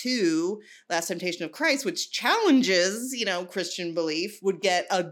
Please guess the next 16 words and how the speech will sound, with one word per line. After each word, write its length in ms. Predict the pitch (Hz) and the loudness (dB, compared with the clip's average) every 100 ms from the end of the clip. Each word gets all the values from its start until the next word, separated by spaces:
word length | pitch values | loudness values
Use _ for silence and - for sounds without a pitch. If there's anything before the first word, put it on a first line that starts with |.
| - | -6
much 280 | 170 160 - | -4 -2 0
different 420 | 156 147 151 - | -2 -2 -6 -4
reaction 480 | 214 392 508 - 165 | -2 -2 -2 -6 -8
from 160 | 196 | -4
audiences. 640 | 277 440 254 156 143 135 151 | -4 -2 -2 -4 -6 -6 -6
And, 340 | 170 170 170 | -4 -4 -2
you 60 | 214 | -2
know, 160 | 202 | -2
you 200 | 208 202 | -2 -4
wanna 120 | 190 185 | -6 -4
talk 80 | 180 | -2
about 200 | 147 - | -2 0
horror 280 | 220 349 | 0 0
films, 500 | 349 196 208 262 302 | -4 -6 -4 -6 -8
films 360 | - 185 196 190 | -8 -10 -10 -4
like 220 | 180 170 | -4 -4